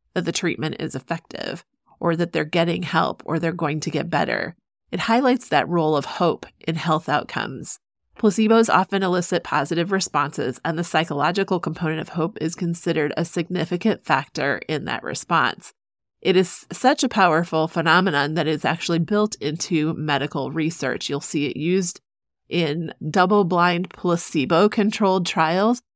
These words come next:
are considered the gold standard for clinical trials, and they have the best chance of determining whether the treatment is effective, but it also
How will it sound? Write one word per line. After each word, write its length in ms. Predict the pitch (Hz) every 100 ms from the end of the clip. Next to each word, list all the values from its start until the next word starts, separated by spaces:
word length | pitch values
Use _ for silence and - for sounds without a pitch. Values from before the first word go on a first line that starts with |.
| _ _ -
are 100 | 175
considered 640 | 185 175 - 190 185 175
the 80 | 175
gold 380 | 170 165 170 -
standard 520 | - 156 165 156 147
for 140 | 151
clinical 460 | - 170 165 165 180
trials, 560 | - 170 170 170 170 _ _ _ -
and 80 | 196
they 60 |
have 140 | 180 180
the 80 | 180
best 340 | 190 220 -
chance 300 | 160 156 -
of 140 | 135
determining 600 | 170 160 - 165 151 143 160
whether 240 | 143 151
the 160 | 165 170
treatment 420 | - 175 - 156
is 120 | 156
effective, 640 | - 165 180 - 120 139
but 140 | - 165
it 120 | -
also 540 | 139 165 - 160 131